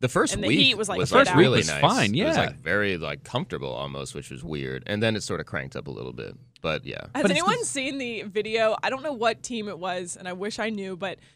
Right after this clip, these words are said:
Speaker 2: there's a, a receiver lining up, and a D B is <laughs> across from him, and the receiver throws up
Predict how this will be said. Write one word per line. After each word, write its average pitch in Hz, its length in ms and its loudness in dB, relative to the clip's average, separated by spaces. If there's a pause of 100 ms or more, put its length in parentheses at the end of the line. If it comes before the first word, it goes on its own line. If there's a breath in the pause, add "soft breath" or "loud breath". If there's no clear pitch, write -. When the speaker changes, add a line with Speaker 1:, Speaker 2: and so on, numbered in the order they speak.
(420 soft breath)
Speaker 2:
there's 233 400 2
a, 208 300 4 (200)
a 214 160 2 (300)
receiver 233 760 4 (140)
lining 240 460 4
up, 202 260 4 (220)
and 214 260 0
a 220 80 2
D 233 240 -4
B 247 160 -2
is 233 100 -4
<laughs> - 0 -
across 247 480 0
from 254 180 -4
him, 226 240 -4
and 226 180 -2
the 226 80 2
receiver 262 460 0
throws 233 520 2
up 214 260 2